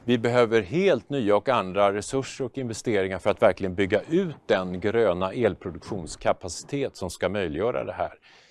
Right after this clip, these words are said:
Men att det skulle finnas på det korta tidsperspektiv som det ibland låter i den svenska debatten,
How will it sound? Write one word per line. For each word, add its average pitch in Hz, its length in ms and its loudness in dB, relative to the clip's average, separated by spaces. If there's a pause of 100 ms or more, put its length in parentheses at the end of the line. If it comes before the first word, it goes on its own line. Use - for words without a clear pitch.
(240)
Men 110 200 2
att 95 140 0
det 117 120 0
skulle 143 280 -2
finnas 98 420 -6
på - 140 -8
det 90 140 -4
korta - 640 -4
tidsperspektiv 110 920 -6
som 120 200 -10
det 110 60 -4
ibland 92 320 0
låter 90 420 -6
i 92 40 -4
den 92 100 -4
svenska 95 420 -6
debatten, 85 480 -6